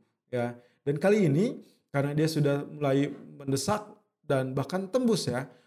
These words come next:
area enam delapan lima sebagai area tertinggi, tapi kita masih lihat ini ada area kecenderungan, eh, tertahan di area lima tujuh tiga. So, kita akan lihat kalau misalkan dia sesi satu dan juga terutama sesi kedua.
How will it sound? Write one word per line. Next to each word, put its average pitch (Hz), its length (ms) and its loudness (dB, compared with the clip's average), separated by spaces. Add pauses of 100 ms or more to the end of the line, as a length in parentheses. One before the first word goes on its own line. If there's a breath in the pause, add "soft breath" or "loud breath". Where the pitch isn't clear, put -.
(140 loud breath)
area 151 320 2
enam 147 320 -4
delapan 143 240 0 (100)
lima 156 80 0
sebagai 139 300 0
area 123 100 0
tertinggi, 139 400 -6
tapi 165 300 -6
kita 202 180 -2
masih 180 240 -6
lihat 175 300 4
ini 180 160 -14 (240)
ada 147 320 0
area 147 240 -2
kecenderungan, 151 560 -10 (400 soft breath)
eh, 139 160 0
tertahan 160 480 0
di 151 80 2
area 139 160 2
lima 135 240 0
tujuh 131 160 -8
tiga. 123 320 -6
So, 139 240 -2
kita 175 320 -2
akan 170 80 2
lihat 151 320 2
kalau 139 160 0
misalkan 156 400 -6
dia 170 160 2 (360)
sesi 190 440 0
satu 190 560 2 (720)
dan 156 160 2
juga 156 200 2
terutama 151 360 -2
sesi 143 320 -10
kedua. 131 320 -2